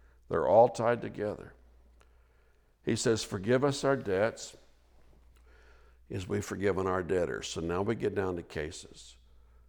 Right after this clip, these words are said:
The King James Version I prayed this from as a little boy, and most of my young life, was, "Forgive us our trespasses." I've got a Weymouth translation at home. Many of you may have too. You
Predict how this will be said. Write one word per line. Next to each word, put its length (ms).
The 80
King 280
James 420
Version 420
I 100
prayed 320
this 180
from 320
as 120
a 80
little 220
boy, 360
and 120
most 300
of 60
my 140
young 380
life, 420
was, 400
"Forgive 380
us 200
our 120
trespasses." 1120
I've 100
got 160
a 60
Weymouth 480
translation 760
at 100
home. 280
Many 220
of 100
you 100
may 220
have 280
too. 200
You 220